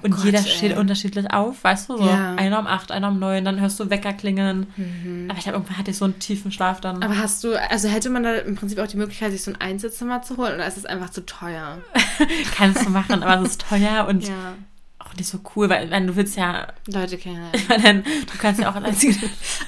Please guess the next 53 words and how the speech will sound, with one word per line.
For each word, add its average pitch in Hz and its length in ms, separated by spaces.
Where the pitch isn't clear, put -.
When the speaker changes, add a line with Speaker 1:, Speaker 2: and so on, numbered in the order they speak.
Speaker 1:
Ich 294 60
Speaker 2:
Und 320 100
Speaker 1:
möchte 247 200
Speaker 2:
eine 214 120
Speaker 1:
ein 220 140
Speaker 2:
Private 240 220
Speaker 1:
Einzelzimmer, 254 540
Speaker 2:
Room. 277 100
Speaker 1:
eine 233 160
Private 247 440
Suite. 254 340
Also, 220 220
Speaker 2:
Aber 202 160
Speaker 1:
ist - 60
Speaker 2:
ich 190 60
glaub, 208 140
Speaker 1:
schon 214 160
Speaker 2:
mir 220 120
wär 220 140
Speaker 1:
echt 233 100
Speaker 2:
das 196 100
schon 254 200
Speaker 1:
teuer. - 20
Speaker 2:
wichtig, 269 280
aber 214 140
ich, 208 120
man 208 360
will 208 120
ja 220 80
die 208 100
Erfahrung 208 480
auch - 140
irgendwie 170 240
machen. 165 420
Aber - 100
ich 196 100
glaub 214 120
mal, 220 140
so 208 100
für 202 120
so 196 80
eine 185 200
Woche 202 420
so 190 80
Einzelzimmer 202 520
hätte 175 160
ich - 80
mir 170 80
schon 165 140
mal 143 100
irgendwann 156 340
gegönnt, 156 440
glaub 143 220